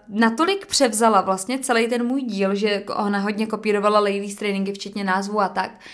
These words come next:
že v jednom tom díle dokonce použila jména mých, nebo jméno mýho sourozence.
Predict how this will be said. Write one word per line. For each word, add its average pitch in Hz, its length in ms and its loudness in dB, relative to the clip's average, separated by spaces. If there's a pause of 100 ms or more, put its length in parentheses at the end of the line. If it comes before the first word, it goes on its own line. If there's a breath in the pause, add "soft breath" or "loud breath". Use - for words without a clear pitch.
(540 loud breath)
že 214 580 6
v - 20 2
jednom 233 300 6
tom 311 240 4
díle 233 440 4
dokonce 226 440 2
použila 233 760 4
jména 226 440 6
mých, 285 380 2
nebo 202 220 0
jméno 214 360 2
mýho 254 300 4
sourozence. 220 800 4